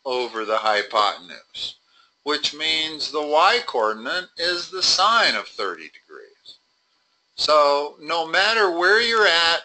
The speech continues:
on the unit circle, this point is the cosine of theta,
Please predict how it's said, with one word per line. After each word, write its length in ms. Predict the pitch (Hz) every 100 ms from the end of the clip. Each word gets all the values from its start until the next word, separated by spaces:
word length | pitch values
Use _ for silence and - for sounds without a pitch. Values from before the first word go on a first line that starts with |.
| 131
on 260 | 139 170
the 80 | 190
unit 380 | 180 185 180 -
circle, 840 | 202 220 220 113 90 85 110 156 _ _ _ _ -
this 320 | 196 233 -
point 640 | - 214 247 190 117 311 _ _ _ _ _ _ _ -
is 440 | 165 165 151 -
the 120 | 135
cosine 600 | 135 170 220 233 214 220
of 80 | 220
theta, 500 | 214 208 220 247 262